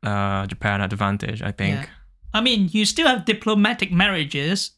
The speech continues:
Speaker 2: during the Sengoku Jidai,
Speaker 1: Mm-hmm, mm-hmm.
Speaker 2: but that's within Japan.
Speaker 1: Yeah.
Speaker 2: Yeah,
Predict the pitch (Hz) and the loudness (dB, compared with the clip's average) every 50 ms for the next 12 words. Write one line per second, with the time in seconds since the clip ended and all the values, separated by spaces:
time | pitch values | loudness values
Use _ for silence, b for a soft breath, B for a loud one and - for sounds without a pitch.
0 | _ - - 185 175 175 175 175 160 156 156 160 185 170 165 160 156 156 143 - | _ -2 0 2 2 2 2 2 2 2 2 4 2 2 2 2 0 -2 -4 -4
1 | 147 147 143 160 180 165 214 202 165 117 - - 127 135 127 147 143 170 190 196 | -2 0 0 2 2 2 2 2 0 0 0 0 0 2 2 2 2 2 2 2
2 | 202 202 202 196 190 175 170 165 185 190 185 165 170 165 165 - 165 151 139 131 | 0 0 -2 -2 0 0 2 2 2 2 2 0 0 -2 0 0 0 0 0 -2
3 | - _ _ _ - - - - - - - - - - 147 120 117 110 98 92 | -8 _ _ _ -20 -20 -18 -18 -18 -18 -18 -20 -10 -4 0 2 2 2 2 0
4 | 110 - - - _ _ _ _ _ _ _ _ _ _ _ _ _ _ _ _ | -2 -6 -14 -20 _ _ _ _ _ _ _ _ _ _ _ _ _ _ _ _
5 | _ _ - 151 143 139 131 131 135 | _ _ -8 -6 -4 -4 -4 -6 -8